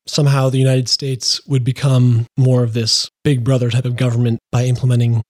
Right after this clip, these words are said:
further restrictions on guns, gun sales, the use of guns, et cetera, is one that is commonly used and very, very popular among the demographic who support more gun freedom.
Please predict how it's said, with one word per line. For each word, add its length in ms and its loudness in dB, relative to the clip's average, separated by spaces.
further 340 0
restrictions 800 -2
on 520 -2
guns, 560 2
gun 200 -6
sales, 720 0
the 80 -6
use 240 -4
of 80 -8
guns, 320 -6
et 80 -10
cetera, 420 0
is 360 0
one 140 0
that 100 0
is 120 -2
commonly 400 2
used 480 2
and 440 -2
very, 220 2
very 180 0
popular 580 -6
among 560 0
the 60 -4
demographic 580 -2
who 360 0
support 460 -6
more 200 2
gun 240 2
freedom. 480 0